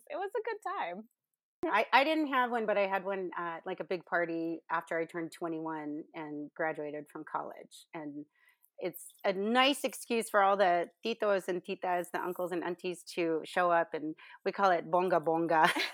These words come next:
Speaker 2: <laughs> Get all dressed up and, and party it up. So,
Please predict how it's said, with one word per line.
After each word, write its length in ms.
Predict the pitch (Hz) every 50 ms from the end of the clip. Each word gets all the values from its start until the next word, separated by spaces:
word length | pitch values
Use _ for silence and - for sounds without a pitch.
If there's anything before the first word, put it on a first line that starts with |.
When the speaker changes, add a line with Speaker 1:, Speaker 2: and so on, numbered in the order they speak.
| - -
Speaker 2:
<laughs> 1200 | 269 302 - - 294 269 262 - - 247 247 - - - - - - 320 330 - - - - - _
Get 200 | - 226 180 262 - - - - - -
all 180 | 247 269 285 269
dressed 400 | 226 269 254 240 233 - - 233
up 220 | 196 175 156 - - _ -
and, 240 | 196 185 180 170 -
and 220 | - 185 185 180
party 400 | - - 214 208 208 202 202 190
it 80 | 180 170
up. 220 | 160 147 143 - -
So, 380 | - - - 165 139 - -